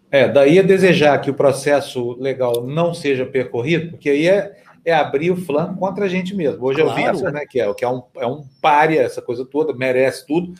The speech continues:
Speaker 1: mas não merece um rito estranho do Poder Judiciário, que, aliás, tá com as manguinhas de fora, hein? Pelo amor de Deus, hein? Olha, o T J daqui de, de São Paulo que tem aprontado, gente, agora ele trancou,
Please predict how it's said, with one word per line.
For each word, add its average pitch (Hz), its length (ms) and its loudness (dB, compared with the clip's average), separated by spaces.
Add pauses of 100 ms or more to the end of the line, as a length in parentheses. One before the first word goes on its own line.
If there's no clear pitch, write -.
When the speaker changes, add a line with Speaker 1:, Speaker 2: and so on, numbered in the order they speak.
(140)
Speaker 1:
mas 156 160 0
não 185 80 -2
merece 175 600 2 (280)
um 185 180 0
rito 165 340 -2
estranho 170 580 0
do 160 60 -10
Poder 160 240 0
Judiciário, 160 360 -2
que, 160 80 -2
aliás, 190 500 0 (280)
tá - 120 -2
com - 100 2
as 220 80 2
manguinhas 180 380 -2
de 180 60 -10
fora, 135 320 0
hein? 123 140 -10
Pelo 156 160 -2
amor 143 540 0
de 190 80 0
Deus, 120 420 -6
hein? 165 240 -6 (560)
Olha, 151 300 2
o 139 60 -6
T 165 160 4
J 202 340 2
daqui 147 300 -4
de, 123 220 -10
de - 80 -20
São 104 180 -8
Paulo 175 240 -2
que 180 120 -14
tem 190 120 -4
aprontado, 165 580 -2
gente, 120 140 -12
agora 156 180 0
ele 185 140 -2 (220)
trancou, 180 800 2